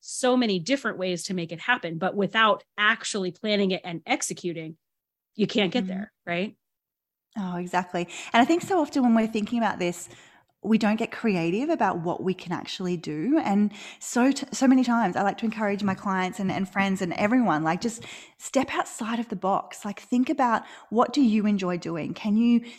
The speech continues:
Speaker 2: teach a little workshop or a masterclass? Can you put together something? Can you sell something on Facebook Marketplace? Can you, like, just, just think creatively about different ways to earn money, because it doesn't have to be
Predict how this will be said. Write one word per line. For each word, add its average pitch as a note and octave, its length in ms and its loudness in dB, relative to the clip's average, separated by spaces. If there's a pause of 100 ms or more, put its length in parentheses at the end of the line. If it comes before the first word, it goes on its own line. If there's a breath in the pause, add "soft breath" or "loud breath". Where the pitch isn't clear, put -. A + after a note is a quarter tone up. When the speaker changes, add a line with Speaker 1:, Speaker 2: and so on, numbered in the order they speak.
Speaker 2:
teach A#3+ 320 -2
a - 20 -8
little G#3+ 180 0
workshop E3+ 520 -2
or F#3+ 60 -4
a F3 40 -2
masterclass? E3+ 720 -6
Can G#3+ 120 -2
you G#3 100 0
put - 220 -8
together G#3 320 -2
something? E3+ 380 -4
Can F#3+ 140 -2
you F#3+ 100 2
sell A#3+ 260 -2
something A#3 360 -6
on F#3+ 80 -4
Facebook F3+ 320 -4
Marketplace? - 640 -8
Can F#3+ 200 -2
you, F#3+ 120 2 (300 loud breath)
like, G#3 200 4 (440 loud breath)
just, - 200 0 (160)
just C4 260 -2 (140)
think C#4+ 320 4
creatively G#3+ 720 2
about F#3+ 320 0
different G#3 300 -4
ways E3+ 240 0
to - 120 -6
earn F3+ 120 0
money, F#3+ 260 0
because F#3+ 240 -2
it G3 80 -2
doesn't G#3+ 260 0
have G#3 300 -4
to G#3 100 0
be E3+ 380 2